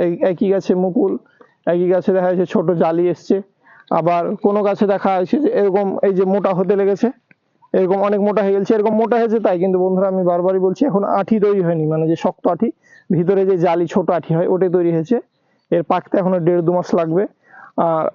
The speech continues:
off time-এ অবশ্যই বন্ধুরা আম মানে খেতে অসাধারণ লাগে এক কথায়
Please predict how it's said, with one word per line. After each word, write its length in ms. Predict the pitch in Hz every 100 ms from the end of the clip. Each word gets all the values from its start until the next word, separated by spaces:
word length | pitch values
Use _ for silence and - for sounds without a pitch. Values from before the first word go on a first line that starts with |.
| 180
off 100 | 165 214
time-এ 220 | 202 196
অবশ্যই 360 | 185 180 202 185 170
বন্ধুরা 280 | 180 175 180 170
আম 120 | 175 170 165
মানে 160 | 165 160
খেতে 240 | - 160 165 151
অসাধারণ 360 | 175 156 151 156
লাগে 140 | 147 151
এক 40 | -
কথায় 260 | 156 156